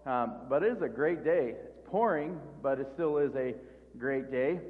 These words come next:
I found out we had a really good men's fellowship yesterday. Uh, the men got together for the first time, uh, in a long time,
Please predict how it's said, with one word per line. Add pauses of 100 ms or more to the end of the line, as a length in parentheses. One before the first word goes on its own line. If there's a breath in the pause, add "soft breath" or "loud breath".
(100)
I
found
out
we
had
a
really
good
men's
fellowship
yesterday. (440 loud breath)
Uh,
the
men
got
together
for
the
first
time,
uh,
in
a
long
time,